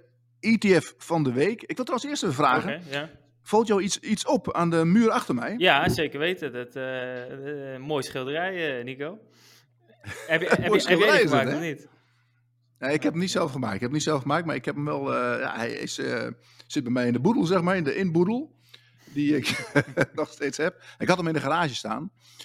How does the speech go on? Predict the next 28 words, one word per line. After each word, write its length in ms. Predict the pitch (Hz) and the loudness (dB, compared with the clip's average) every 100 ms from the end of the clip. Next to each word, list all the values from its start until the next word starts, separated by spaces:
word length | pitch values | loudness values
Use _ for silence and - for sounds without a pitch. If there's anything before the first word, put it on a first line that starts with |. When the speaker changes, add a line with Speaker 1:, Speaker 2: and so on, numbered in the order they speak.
| - _ _ | -20 _ _
Speaker 1:
En, 380 | 104 107 113 110 | -4 0 0 0
eh, 120 | 107 | 0
nou 160 | 110 | -2
ja, 140 | 117 95 | -2 -4
ik 80 | 92 | -6
bedoel, 200 | 95 95 | -10 -6
smaken 300 | 117 117 107 | 0 0 0
verschillen. 340 | - 147 160 | -2 0 0
Ik 100 | 78 123 | -2 -2
weet 140 | 175 | 0
trouwens 260 | 156 139 156 | 2 2 2
niet 140 | 165 | 0
of 120 | 131 | -4
die 160 | - 139 | -2 -2
ondersteboven 500 | 147 127 131 185 151 | -2 -2 -2 -2 0
staat 200 | 165 147 | 0 0
of 80 | 143 | 0
niet. 160 | 147 | -4
Ik 60 | - | -4
weet 120 | 139 | -8
niet 120 | 147 131 | -8 -10
goed 140 | 156 | -12
wat 120 | 139 | -14
de 60 | 120 | -8
boven- 280 | 143 143 131 | -6 -4 -4
en 60 | |
onderkant 380 | 147 135 117 120 | -4 -6 -6 -4
is. 260 | 165 - | -4 -6